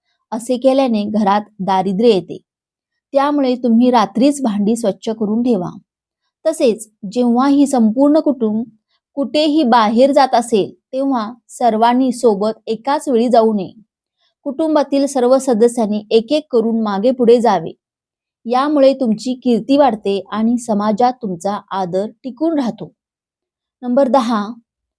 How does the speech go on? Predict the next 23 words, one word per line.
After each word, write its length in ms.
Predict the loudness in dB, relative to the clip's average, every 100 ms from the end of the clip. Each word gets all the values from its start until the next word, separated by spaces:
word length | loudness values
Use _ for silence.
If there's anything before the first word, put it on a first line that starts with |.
| -8
वास्तुशास्त्रानुसार 1160 | -6 -6 -4 -4 -2 -2 0 0 0 -2 -4 -6 -14 -10
प्रत्येकाने 800 | -10 -6 -4 0 0 0 -6 -8
आपापल्या 500 | -8 -2 -2 0 0
दुकानात 520 | 0 0 2 0 0 -6 _ -10
किंवा 240 | -8 -6
घरातील 560 | -4 0 -2 -2 -4 -2
पूजास्थळी 840 | 0 2 0 2 0 0 -2 -10 _ _ _ -4
दररोज 560 | 0 2 4 4 2 -8
तूप 400 | -6 -6 -6 -14 -14
किंवा 240 | -10 -4
मोहरीच्या 560 | -2 -2 -2 -2 -4 -2
तेलाचा 460 | 0 0 0 -2
दिवा 320 | -2 2 4 4
लावावा. 360 | 2 -2 -8 -12 _ _ _ _ _ -8
असे 260 | -8 -2 0
केल्याने 560 | 2 2 2 2 0
तुमच्या 440 | -2 -2 0 0 -2
घराची 680 | -2 2 2 2 -6 -8 _
आणि 220 | -10 -6
दुकानाची 800 | -6 -4 -2 -2 -4 -8 -12 -12
सकारात्मक 640 | -10 -6 -2 -2 0 -2 0
ऊर्जा 340 | 0 2 2
वाढेल 300 | 2 -2 -4